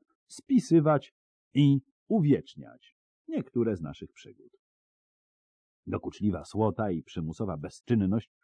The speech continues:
popsuły nam humory i pobudziły różne czarne myśli. Zwłaszcza u Wiedźmina. Geralt już dawniej zwykł był bilansować dni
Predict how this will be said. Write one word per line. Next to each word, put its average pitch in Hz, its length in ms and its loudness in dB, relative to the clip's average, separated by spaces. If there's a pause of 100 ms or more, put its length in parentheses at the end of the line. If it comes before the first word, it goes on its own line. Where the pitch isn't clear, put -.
(420)
popsuły 156 460 4
nam 107 160 2
humory 120 500 2
i 92 380 -2
pobudziły 107 500 -2
różne 95 360 -4
czarne 67 420 -14
myśli. - 420 -20 (800)
Zwłaszcza 87 640 -8
u 67 260 -12
Wiedźmina. 82 580 -6 (720)
Geralt 180 600 2 (200)
już 170 300 2
dawniej 73 680 2
zwykł 104 520 0
był 117 280 4
bilansować 107 800 2
dni 104 320 4